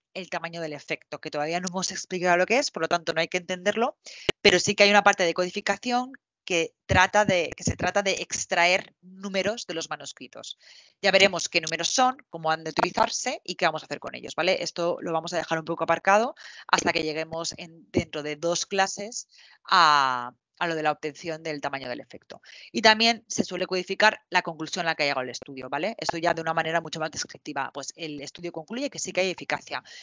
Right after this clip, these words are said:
El co-, el estudio concluye que hay eficacia solo para, eh, personas menores de dieciséis años, etcétera, etcétera. Una línea que resuma el, eh, la conclusión.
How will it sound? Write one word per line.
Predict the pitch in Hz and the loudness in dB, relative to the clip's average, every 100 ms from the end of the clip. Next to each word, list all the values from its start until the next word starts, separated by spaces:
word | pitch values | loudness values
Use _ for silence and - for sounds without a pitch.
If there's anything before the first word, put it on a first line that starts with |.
| - - | -14 -6
El | 175 | -6
co-, | - - | -6 -12
el | 185 | -12
estudio | 170 - 170 | -12 -10 -10
concluye | 160 156 220 226 233 | -10 -10 -6 -2 2
que | 190 | 2
hay | 175 | 2
eficacia | - 165 226 - 262 | -2 -2 -2 -2 -12
solo | - 220 247 | -8 -6 -6
para, | 214 220 254 285 - - - _ | -2 0 0 -4 -12 -20 -20 _
eh, | 196 180 | -10 -6
personas | 160 160 202 214 240 254 | -6 -6 -4 -2 -2 -2
menores | 180 180 208 247 269 | -6 -4 0 0 0
de | 185 | -2
dieciséis | 165 151 147 196 | -6 -6 -6 -4
años, | 147 139 123 131 - | -4 -6 -8 -12 -12
etcétera, | - 151 139 | -10 -8 -8
etcétera. | 131 - 143 | -8 -8 -8
Una | 160 165 | -4 -6
línea | 180 190 | -2 -4
que | 202 151 139 139 | 0 0 -2 -6
resuma | 147 - 151 147 - | -10 -8 -4 -4 -6
el, | 151 135 131 - | -10 -10 -12 -16
eh, | 156 143 131 - | -16 -16 -16 -14
la | 143 | -12
conclusión. | 135 127 - 127 | -12 -10 -8 -10